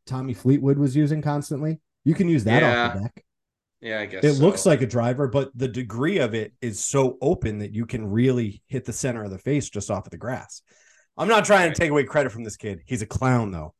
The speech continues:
Speaker 1: I will say that. He's a clown.
Speaker 2: The D O D king?
Speaker 1: Yeah, I, I just
Speaker 2: Yeah, he's
Speaker 1: I, but it's just 'cause he's not my generation. I think
Speaker 2: Yeah.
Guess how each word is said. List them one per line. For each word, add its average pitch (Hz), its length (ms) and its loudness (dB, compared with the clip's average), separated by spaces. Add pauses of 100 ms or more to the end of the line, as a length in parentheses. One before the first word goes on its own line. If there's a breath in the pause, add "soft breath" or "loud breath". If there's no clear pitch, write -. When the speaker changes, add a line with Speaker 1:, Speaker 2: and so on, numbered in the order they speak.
(140)
Speaker 1:
I 92 80 -14
will 117 260 2
say 101 220 -4
that. 95 320 -10
He's 98 120 -10
a 85 40 -14
clown. 78 380 -14
Speaker 2:
The 123 80 -2
D 127 180 4
O 120 80 6
D 113 200 2
king? 139 320 4 (140)
Speaker 1:
Yeah, 127 340 2
I, 131 200 -2 (120)
I 160 120 2
just 143 220 2
Speaker 2:
Yeah, 120 260 6
he's 170 260 4
Speaker 1:
I, 233 60 4
but 254 320 4
it's 233 160 -2
just 269 220 -2
'cause 269 120 -2
he's 247 140 0
not 208 220 0
my 185 140 -4
generation. 120 760 -2 (320 soft breath)
I 202 240 2
think 196 340 2
Speaker 2:
Yeah. 90 140 -6